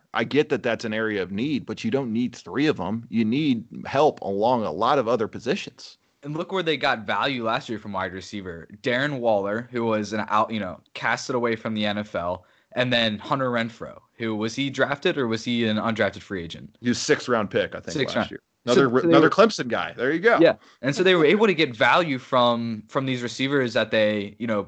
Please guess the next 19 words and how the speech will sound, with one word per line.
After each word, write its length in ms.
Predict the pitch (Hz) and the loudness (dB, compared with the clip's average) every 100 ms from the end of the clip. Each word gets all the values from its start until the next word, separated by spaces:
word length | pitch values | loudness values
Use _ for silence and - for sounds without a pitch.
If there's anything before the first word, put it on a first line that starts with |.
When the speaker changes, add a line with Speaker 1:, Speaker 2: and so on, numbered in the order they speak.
| - | -6
Speaker 2:
picked 280 | - 143 139 | -2 -2 2
out 120 | 120 | 2
of 120 | 107 | 2
the 80 | 101 | -2
trash 320 | - 113 135 | -4 -4 -4
can, 240 | - 101 95 | -6 -8 -6
basically. 540 | 95 - 95 98 87 _ - - | -10 -12 -10 -8 -8 _ -16 -2
And 120 | 123 | 2
then, 200 | 135 131 | 2 4
yeah, 100 | 135 | 2
they, 140 | 107 | 2
they 160 | 110 110 | -2 -4
spend 400 | 110 - 117 117 | -4 -2 -2 -2
these 320 | 110 98 - _ _ | -4 -6 -10 _ _
premium 420 | - 156 165 156 | -8 -4 -2 -4
picks 340 | 120 139 127 - | -2 -4 -4 -2
on 160 | 104 | 0
'em 220 | 101 98 92 _ _ _ | 0 -6 -10 _ _ _
when, 580 | 120 131 135 127 120 113 | -6 0 2 2 0 -8